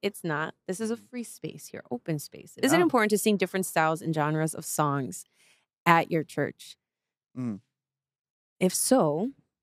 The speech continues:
Speaker 1: why do you feel that way? Or why do you feel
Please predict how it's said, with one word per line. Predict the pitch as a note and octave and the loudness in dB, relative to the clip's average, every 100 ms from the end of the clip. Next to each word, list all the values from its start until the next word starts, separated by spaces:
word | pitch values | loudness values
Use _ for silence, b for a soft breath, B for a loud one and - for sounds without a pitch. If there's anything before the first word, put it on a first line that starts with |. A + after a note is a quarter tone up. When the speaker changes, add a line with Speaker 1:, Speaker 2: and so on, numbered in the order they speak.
| _ _ _ _ _ - | _ _ _ _ _ -4
Speaker 1:
why | E3+ D#3+ | 0 0
do | D#3+ | 0
you | E3 D#3+ | -2 -4
feel | - D3+ - E3 _ - | -6 -6 -6 -10 _ -2
that | D3 - | 0 0
way? | D3 - - _ _ _ - | -8 -12 -16 _ _ _ -6
Or | E3 | 0
why | E3+ | 0
do | F3+ | 0
you | |
feel | F3 F#3+ F#3 G3 | -2 0 0 -2